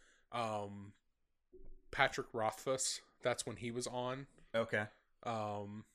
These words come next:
Speaker 1: and he, there was a whole really good moment with that, and the "I passed with, through fire," um,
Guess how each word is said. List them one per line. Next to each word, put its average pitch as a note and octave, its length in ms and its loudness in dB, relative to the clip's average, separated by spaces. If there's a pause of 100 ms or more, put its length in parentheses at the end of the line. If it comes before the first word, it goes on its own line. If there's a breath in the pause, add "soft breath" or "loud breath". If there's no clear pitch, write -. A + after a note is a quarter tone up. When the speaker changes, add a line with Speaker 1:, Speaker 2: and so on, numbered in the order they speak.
(280)
Speaker 1:
and A2+ 560 -4
he, B2 240 -4
there B2+ 140 2
was A#2+ 140 2
a A2+ 40 -2
whole A2 520 -2 (140)
really A2 360 -2
good A2 180 -2
moment G#2+ 320 -4
with G#2 140 -6
that, G2+ 420 0
and G2+ 280 -12 (1000 soft breath)
the G#2+ 140 2
"I A2 100 2
passed - 400 -2
with, G#2+ 120 -10
through A2 180 -8
fire," G#2+ 520 -2 (640)
um, F#2+ 540 -4